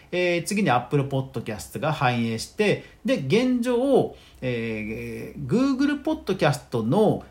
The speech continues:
えー、詳細ページだけがまだ反映していないという状況です。なので、えー、Amazon Musicも変わってますし、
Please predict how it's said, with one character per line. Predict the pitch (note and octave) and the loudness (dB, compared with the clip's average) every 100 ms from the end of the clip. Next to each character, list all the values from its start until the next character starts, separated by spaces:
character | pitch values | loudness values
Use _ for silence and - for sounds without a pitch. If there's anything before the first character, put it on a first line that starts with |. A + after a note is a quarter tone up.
| - | -10
え | G#2 G#2 | -8 -6
ー、 | |
詳 | - A#3 B3 | -2 -2 0
細 | B3 B3 B3 | 0 0 0
ペ | C4 B3 | -2 -2
ー | |
ジ | E3+ | -2
だ | E3 G3 | -2 -2
け | C4 | 0
が | B3+ | 0
ま | F#3+ F3 | 2 2
だ | |
反 | B2 A#2 B2 | 0 -2 0
映 | B2+ | 0
し | B2+ | -2
て | - | -2
い | B2 | -2
な | D#3 A3 | 0 -2
い | - - | -6 -4
と | |
い | C#3+ A2 G2 | -2 -2 -4
う | |
状 | G#2+ G2+ | -8 -8
況 | G#2+ G2+ | -8 -6
で | A#2+ | -6
す。 | - - - | -8 -18 -8
な | B3 | -4
の | A#3 F3 | -4 -2
で、 | G#3 C#3+ - - | 0 0 -2 -8
え | B2+ B2 B2+ | -4 0 0
ー、 | B2+ | 2
Amazon | F#3+ A3 A3 | 2 4 2
Music | G#3+ A3 F3 C3 - F#3 | 2 0 0 -4 -6 -4
も | A3+ - | -4 0
変 | B2+ | 0
わ | A#2+ | 0
っ | - | -2
て | |
ま | A#2 A#2 | -4 -2
す | F#3+ | -6
し、 | F#3+ - A3 E3 | -6 -2 0 0